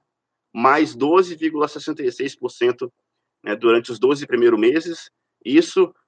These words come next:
é, e após isso, a remuneração será de treze vírgula sessenta e um por cento. Então, a debênture conversível da Oi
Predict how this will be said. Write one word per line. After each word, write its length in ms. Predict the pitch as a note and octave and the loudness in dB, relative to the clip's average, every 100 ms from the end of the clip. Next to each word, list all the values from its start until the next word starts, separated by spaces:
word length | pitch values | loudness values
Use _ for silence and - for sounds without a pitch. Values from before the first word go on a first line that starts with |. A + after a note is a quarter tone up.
| _ | _
é, 260 | - A2 F3 | -2 2 4
e 40 | |
após 280 | B2+ D#3+ D3 | 4 4 4
isso, 140 | D3+ E3 | 2 0
a 40 | |
remuneração 540 | D#3 D#3 D3 C#3 D3 | 2 2 0 0 -2
será 220 | D3 E3+ D3+ | -4 -4 -4
de 140 | C#3+ | -6
treze 420 | - D3 E3+ F3 | -4 4 4 2
vírgula 460 | D3+ E3+ D#3+ D#3 D3+ _ _ _ _ _ | -2 -2 2 0 -2 _ _ _ _ _
sessenta 640 | - C#3+ - D#3+ F3 E3+ | 0 0 2 2 2 2
e 80 | D3+ | 2
um 180 | C#3+ D#3 - _ _ _ | 2 -2 -10 _ _ _
por 200 | - G3 | -6 -6
cento. 500 | - - C#3 C3 F#2+ _ _ _ | -6 -2 0 -2 -8 _ _ _
Então, 480 | A2 - D3 F3+ A#2+ | -16 -2 4 4 4
a 140 | - B2+ | 0 -2
debênture 720 | B2+ C3+ - C3+ G3+ G#3 D3+ | 2 0 2 2 2 2 -2
conversível 840 | C#3 D3 C3+ B2 - C3+ A#2 G2 _ _ _ _ | -2 -4 -4 -6 -12 -4 -4 -4 _ _ _ _
da 400 | _ G2+ D3 D#3 - | _ 2 2 0 4
Oi 420 | D3 F#3 A2 - | 6 6 4 -4